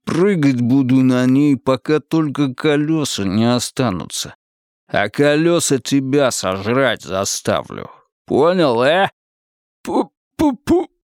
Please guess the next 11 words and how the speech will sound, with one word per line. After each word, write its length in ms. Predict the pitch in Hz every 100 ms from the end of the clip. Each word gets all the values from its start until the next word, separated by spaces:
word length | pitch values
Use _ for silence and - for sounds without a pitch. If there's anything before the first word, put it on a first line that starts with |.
| _ _
силился 540 | - - 127 123 113 127
выговорить 480 | 131 127 123 120 123
мужик. 380 | 120 110 98 _ _ _ _ _ - - _ _ _
«Хорошо, 1000 | - - - 95 135 135 - 127 123 120
что 500 | 110 - - 113 104 _ -
по-по», 800 | 107 110 - 98 110 104 90 - _ -
одобрил 520 | 120 117 113 104 110
Мансур. 520 | 107 107 - 110 98 _ _ _ _
«Теперь 480 | - 113 - 135 135
беги 440 | 131 135 117 120
домой 680 | 123 123 120 117 107 76 -